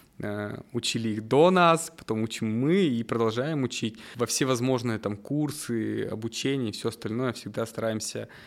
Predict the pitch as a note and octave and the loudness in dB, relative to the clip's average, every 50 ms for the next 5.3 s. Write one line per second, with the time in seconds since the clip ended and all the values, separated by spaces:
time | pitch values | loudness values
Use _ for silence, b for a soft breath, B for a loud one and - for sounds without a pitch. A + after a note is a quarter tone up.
0 | B B B B B B B B B - - - - - - C3+ C3 B2+ - - | B B B B B B B B B -20 -20 -20 -14 -6 -2 0 0 2 2 2
1 | C3+ C3 C3+ C#3 C#3 C3+ B2+ A#2+ A#2 A2 G#2 G2+ - - - - - _ - - | 4 6 6 6 6 6 4 4 2 2 0 -2 -6 -10 -20 -20 -20 _ -20 -20
2 | - - - _ - - _ _ _ _ _ _ _ _ _ _ _ _ _ _ | -20 -20 -20 _ -20 -20 _ _ _ _ _ _ _ _ _ _ _ _ _ _
3 | - C#3 B2 A2+ B2+ B2+ C3 C3+ C3 - - - - A3 G#3+ - - - D#3 F3 | -12 -10 -6 -2 0 4 4 4 4 4 2 0 0 0 0 -2 -6 -2 0 2
4 | E3+ D3+ D3 C3+ A#2 - - A#3 C4+ F3 B2 A#2 G#2+ G#2+ - - - - - - | 4 4 4 4 4 2 2 2 2 2 2 0 -2 -4 -6 -10 -10 -10 -10 -10
5 | - - A2+ A2+ A2+ | -10 -8 -6 -6 -6